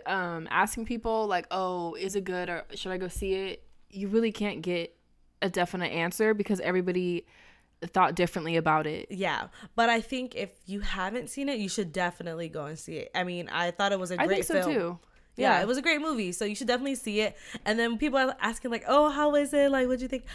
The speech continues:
Speaker 2: I'm like, "Watch the film and we'll talk." <laughs>
Speaker 1: Mm-hmm.
Speaker 2: Like, when people ask me, literally, people have been asking me, I'm like, um, "I can't tell you how it is, but just watch it and then we'll talk."
Speaker 1: Yeah, and then we'll talk about it.
Speaker 2: Yeah.
Speaker 1: You know?
Speaker 2: Yeah, no, I know.
Speaker 1: Because there definitely is something to talk about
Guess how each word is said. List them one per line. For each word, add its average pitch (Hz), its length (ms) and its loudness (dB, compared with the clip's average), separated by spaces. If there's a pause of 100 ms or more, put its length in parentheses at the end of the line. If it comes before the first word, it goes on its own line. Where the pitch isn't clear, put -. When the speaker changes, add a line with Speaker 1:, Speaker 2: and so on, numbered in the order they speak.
(240)
Speaker 2:
I'm 226 140 0
like, 240 280 -4
"Watch 190 340 2
the 370 80 -2
film 381 320 6 (160)
and 214 440 2
we'll 196 140 6
talk." 113 380 -2
<laughs> - 340 -14
Speaker 1:
Mm-hmm. 302 220 -4
Speaker 2:
Like, - 280 6 (200)
when 285 100 4
people 339 180 6
ask 247 300 6
me, 233 140 -2
literally, 220 340 2
people 220 140 -2
have 190 60 -8
been 202 100 0
asking 208 300 -2
me, 254 40 -2
I'm 233 80 -4
like, 202 240 -6 (520)
um, 208 300 0
"I 214 140 4
can't 262 320 0
tell 262 140 2
you 247 80 2
how 233 140 4
it 202 60 0
is, 208 160 -2
but 180 140 -8
just 190 180 -6
watch 185 280 0
it 269 100 2
and 196 100 -2
then 180 100 -4
we'll 156 120 -6
talk." - 280 -10
Speaker 1:
Yeah, 226 260 8
and 185 180 -2
then 214 80 0
we'll 214 100 0
talk 196 200 -2
about 151 220 -2
it. - 180 -8 (400)
Speaker 2:
Yeah. - 140 -10 (260)
Speaker 1:
You 214 160 0
know? 285 160 -2 (420)
Speaker 2:
Yeah, 208 120 -8
no, 233 200 -6
I - 160 -6
know. 208 260 -6
Speaker 1:
Because 247 240 2
there 254 140 2
definitely 247 480 2
is 247 160 0
something 196 280 -6
to 170 40 -10
talk 190 240 -2
about 175 440 -4